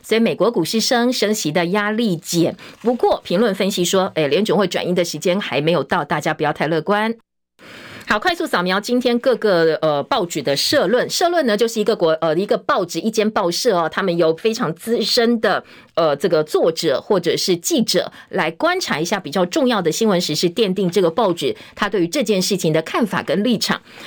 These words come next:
今天《自由时报》是批国民党四不像，说呢，呃，这个老共又发了统一白皮书的情况之下，你们去访问中国大陆。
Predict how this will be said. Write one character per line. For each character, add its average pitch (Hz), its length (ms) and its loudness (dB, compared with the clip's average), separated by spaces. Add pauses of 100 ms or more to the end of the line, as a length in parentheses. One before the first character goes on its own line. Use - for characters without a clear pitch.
今 370 140 0
天 392 140 2
《自 359 120 -2
由 220 140 2
时 180 160 -2
报》 202 160 0
是 196 100 -4
批 214 220 -2
国 175 160 2
民 196 160 0
党 180 160 -2
四 - 240 -4
不 165 140 -4
像， - 280 -2 (300)
说 370 240 2
呢， 247 260 0 (140)
呃， 170 260 4
这 156 140 -4
个 233 100 2
老 202 200 0
共 349 180 0
又 285 100 4
发 220 260 -2
了 226 140 2
统 - 220 -4
一 214 140 0
白 170 180 -2
皮 175 180 -4
书 214 200 0
的 208 120 2
情 151 240 -4
况 175 220 -2
之 196 140 -2
下， 202 160 -2
你 165 100 -4
们 151 100 -2
去 226 140 -2
访 160 220 -2
问 190 120 0
中 226 160 2
国 214 160 2
大 190 220 -2
陆。 202 220 0